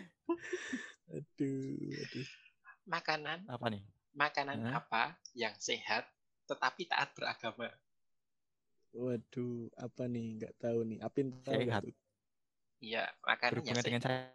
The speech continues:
Speaker 3: sayur berarti?
Speaker 2: Iya, yang penting sehat lah.
Speaker 1: Ya,
Speaker 3: Apaan ya?
Speaker 1: sehat.
Speaker 3: <laughs> Nggak tahu.
Speaker 2: Wah, nggak tahu. Martin nggak tahu
Speaker 3: Heeh.
Speaker 2: juga?
Speaker 1: Hmm, buah-buahan apa sayur-sayuran ini?
Speaker 2: Udah,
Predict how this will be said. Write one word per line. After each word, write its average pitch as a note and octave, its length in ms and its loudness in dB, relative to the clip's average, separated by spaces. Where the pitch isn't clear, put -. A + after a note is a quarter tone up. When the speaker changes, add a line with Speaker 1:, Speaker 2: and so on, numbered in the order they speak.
Speaker 3:
sayur C#3 220 6
berarti? G#2+ 320 4
Speaker 2:
Iya, A#2 240 10
yang A#2 180 0
penting A2+ 220 -6
sehat A#2 380 2
lah. - 160 -6
Speaker 1:
Ya, A#2+ 180 -6
Speaker 3:
Apaan A2 240 -4
ya? A2+ 160 -4
Speaker 1:
sehat. G#2+ 60 -10
Speaker 3:
<laughs> - 200 -14
Nggak B2 180 6
tahu. C3 200 4
Speaker 2:
Wah, A2+ 280 4
nggak - 240 -2
tahu. A#2 300 0
Martin D3 340 8
nggak C3 200 4
tahu D#3 140 6
Speaker 3:
Heeh. A#2+ 100 2
Speaker 2:
juga? A#2+ 220 4
Speaker 1:
Hmm, B2+ 320 -2
buah-buahan B2+ 680 4
apa D3+ 160 -2
sayur-sayuran A#2+ 720 -2
ini? F#2+ 320 -8
Speaker 2:
Udah, G#2 360 2